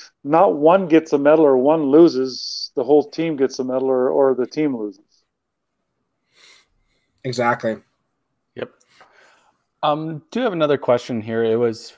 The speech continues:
Speaker 3: from a little bit earlier. Uh, Brett Hendrickson was asking, so, um, at a lot of these W C B T events, there's an eight-game block to qualify. Um, how do you,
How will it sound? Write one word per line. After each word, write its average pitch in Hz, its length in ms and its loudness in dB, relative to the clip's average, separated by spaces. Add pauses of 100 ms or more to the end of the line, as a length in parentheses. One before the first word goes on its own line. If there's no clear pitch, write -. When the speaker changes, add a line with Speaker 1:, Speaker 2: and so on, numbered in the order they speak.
(160)
Speaker 3:
from 127 180 -2
a 127 40 -4
little 127 160 0
bit 123 200 0
earlier. 113 640 -2
Uh, 113 200 -6
Brett 123 220 -2
Hendrickson 120 600 -8
was 110 120 -10
asking, 113 440 -6
so, 131 500 -2 (720)
um, 120 220 -6
at 127 220 2
a - 20 -4
lot 127 180 4
of 143 60 2
these 127 160 -2
W 123 220 -2
C 123 140 -10
B 120 120 -6
T 123 180 -8
events, 120 300 -6
there's 117 180 -8
an 113 140 -6
eight-game 113 460 -6
block 107 360 -6
to 120 80 -8
qualify. 113 580 -2 (320)
Um, 113 400 -4 (240)
how 147 220 0
do 180 100 -4
you, 180 420 -8